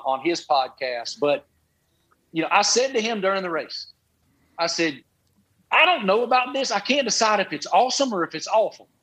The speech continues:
I said, "But you know what would be awesome is if Marcus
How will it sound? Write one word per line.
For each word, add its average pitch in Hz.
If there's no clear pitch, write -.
I 180
said, 185
"But 156
you 330
know 403
what 262
would 165
be 160
awesome 165
is 196
if 175
Marcus 160